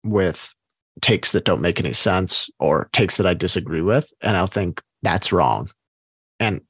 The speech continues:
as if that's justification for continuing to own something that isn't worth owning. Because the, the opposite side is wrong, so I must be right. It was like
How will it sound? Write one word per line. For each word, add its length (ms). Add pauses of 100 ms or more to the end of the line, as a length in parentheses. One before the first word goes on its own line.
as 200
if 120
that's 220
justification 1040
for 220
continuing 600
to 160
own 260
something 480
that 180
isn't 220
worth 200
owning. 320 (1040)
Because 280
the, 200
the 220
opposite 380
side 140
is 120
wrong, 200
so 120
I 20
must 220
be 60
right. 320 (180)
It 140
was 440
like 220